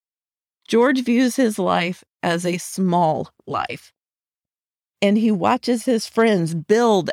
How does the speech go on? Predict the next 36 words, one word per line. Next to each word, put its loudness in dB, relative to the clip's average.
and -2
live 2
big 0
things, -4
big 0
dreams. -2
His -2
buddy 2
Sam 2
Wainwright 2
is -2
building -2
airplanes. -4
His 0
brother 2
Harry 0
is -2
flying -2
planes, -2
and -2
he 0
goes -2
off 0
to 0
war 2
and 2
becomes -2
a 2
hero. -2
All 2
of 0
his -4
friends 0
are 0
going 2
out 0